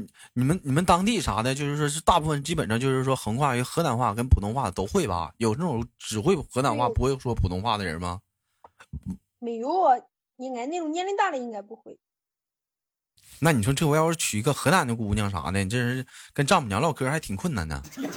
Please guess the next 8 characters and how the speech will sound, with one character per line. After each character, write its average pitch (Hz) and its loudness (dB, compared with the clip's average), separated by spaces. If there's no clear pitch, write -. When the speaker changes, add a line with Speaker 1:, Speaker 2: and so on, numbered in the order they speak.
Speaker 1:
是 - 2
不 175 6
是？ 123 6
Speaker 2:
那 320 -4
Speaker 1:
哎 120 0
呀， 113 -2
那 160 6
Speaker 2:
像 392 2